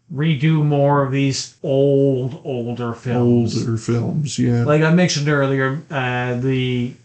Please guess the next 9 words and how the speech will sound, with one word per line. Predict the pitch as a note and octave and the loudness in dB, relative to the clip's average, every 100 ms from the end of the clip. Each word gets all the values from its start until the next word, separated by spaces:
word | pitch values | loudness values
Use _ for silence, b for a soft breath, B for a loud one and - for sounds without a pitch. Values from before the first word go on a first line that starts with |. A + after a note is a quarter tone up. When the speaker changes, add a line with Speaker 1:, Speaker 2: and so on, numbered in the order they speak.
| - | -8
Speaker 1:
University | D3+ C#3 B2+ C3 - C3+ | -2 0 0 -2 -2 -2
of | B2 | -2
Munich, | B2+ C3+ B2+ A2+ - - C3+ | 0 -2 -2 -6 -12 -16 -6
their | C3 A#2+ | -2 -2
film | - D3 B2+ B2 | -2 -2 -2 -4
study | - C#3+ B2 | -4 -2 -2
course | A#2+ B2+ A#2+ A#2 - _ F#3 | -4 -4 -4 -6 -12 _ -4
redid | C#3+ C#3 B2+ A#2 B2+ A#2 A2+ - _ | -2 0 -2 -4 -2 -2 -4 -10 _
the | B2+ B2 A#2 A2+ A2+ G#2+ | -4 -2 -2 -2 -4 -6